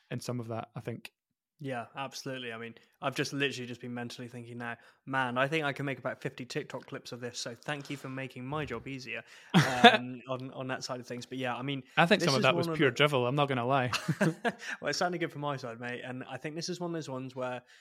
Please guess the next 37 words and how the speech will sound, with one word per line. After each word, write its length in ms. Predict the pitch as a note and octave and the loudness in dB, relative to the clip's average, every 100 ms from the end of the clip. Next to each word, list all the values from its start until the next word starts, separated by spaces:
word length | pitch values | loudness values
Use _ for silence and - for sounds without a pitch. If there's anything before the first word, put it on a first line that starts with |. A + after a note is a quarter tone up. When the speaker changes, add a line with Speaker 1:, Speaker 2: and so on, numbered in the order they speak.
| _ - | _ -12
Speaker 2:
um, 460 | C3 B2+ B2+ B2+ B2+ | -6 -4 -4 -6 -10
you 120 | D3 | -6
know, 140 | C3 B2+ | -4 -2
don't 200 | D3 D#3 | 0 0
be 80 | D3+ | -2
afraid 260 | D3+ C#3 | -4 -4
to 40 | - | -4
go 120 | C3+ | -2
back 200 | C3 - | -2 -4
and 60 | |
maybe 220 | C3+ C3 C3+ | -8 -8 -6
listen 300 | B2+ - B2+ | -8 -8 -10
to 100 | B2+ | -8
this, 340 | B2+ - - - | -8 -8 -12 -10
especially 360 | C#3 C#3+ B2+ C#3+ | -6 -4 -4 -4
if 20 | |
you're 100 | D3+ | 0
learning 300 | D3+ C#3+ C3 | 0 0 -2
now. 180 | B2+ C#3+ | -4 -4
Don't 200 | C3+ C#3 | -4 -6
be 60 | |
afraid 200 | - C#3 | -6 -6
to 60 | - | -4
go 80 | C3 | -6
back 220 | B2+ - | -6 -8
and 60 | |
listen 240 | C3 - C3 | -10 -10 -10
to 120 | C3+ | -10
this 160 | B2 B2 | -10 -8
again, 400 | C3 B2+ C3 - - _ - | -6 -4 -6 -10 -20 _ -8
uh, 200 | B2 A#2 | -6 -6
in 120 | C3 B2+ | -8 -10
a 20 | |
few 200 | - B2+ | -8 -8
months' 240 | B2+ D3 | -8 -10
time, 300 | - B2 A#2+ | -8 -8 -8
because 300 | A#2+ C3 A#2 | -12 -12 -12